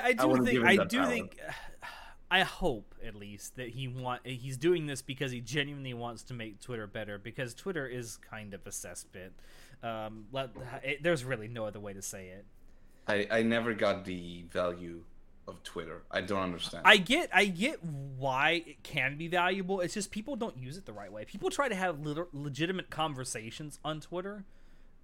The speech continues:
Speaker 2: and it's not a place to have conversations. It's
Speaker 1: No.
Speaker 2: a place to post fucking pictures of cats and, and your dinner and, and, uh, your daily life. It's not a place to discuss, like, deep philosophical issues and politics.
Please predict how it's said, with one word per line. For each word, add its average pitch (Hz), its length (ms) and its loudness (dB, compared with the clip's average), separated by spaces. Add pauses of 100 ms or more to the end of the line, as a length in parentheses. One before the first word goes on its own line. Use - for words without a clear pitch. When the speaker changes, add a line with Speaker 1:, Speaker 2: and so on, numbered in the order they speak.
Speaker 2:
and 208 180 -2
it's 220 180 0
not 254 340 2
a 208 40 4
place 254 380 2
to 214 100 6
have 214 240 4
conversations. 190 1040 -2 (540)
It's 214 200 6
Speaker 1:
No. 254 40 12
Speaker 2:
a - 20 12
place 262 320 6
to 240 100 -6
post 240 360 4
fucking 233 320 4
pictures 214 400 -2
of 196 180 -4
cats 208 480 2
and, 208 320 -8
and 196 340 -2 (260)
your 202 160 2
dinner 202 540 6
and, 180 420 4
and, 165 600 -4 (320)
uh, - 40 -18 (360)
your 185 140 2
daily 208 380 6
life. 165 360 6
It's 160 140 -2
not 311 160 4
a 262 60 4
place 196 320 0
to 175 80 -8
discuss, 147 460 2
like, 139 200 -2
deep 151 260 -6
philosophical 143 640 2
issues 139 280 -2
and 117 100 -8
politics. 113 720 -6